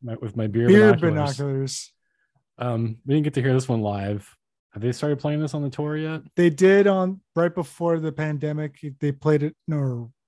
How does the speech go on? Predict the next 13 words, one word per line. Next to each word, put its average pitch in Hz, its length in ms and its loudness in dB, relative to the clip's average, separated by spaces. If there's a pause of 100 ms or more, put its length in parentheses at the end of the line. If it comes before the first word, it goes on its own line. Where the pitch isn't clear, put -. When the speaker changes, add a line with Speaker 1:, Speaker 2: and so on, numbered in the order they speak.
Speaker 2:
was 135 180 -2
it 135 160 -2 (720)
during 143 340 0
the 123 60 -4
pandemic? 123 640 -6
They 131 140 0
had 120 220 -2
that 127 160 -4
one 131 240 -2
tour 139 340 -2
where 123 280 -4
they 120 180 -8
did 131 340 -2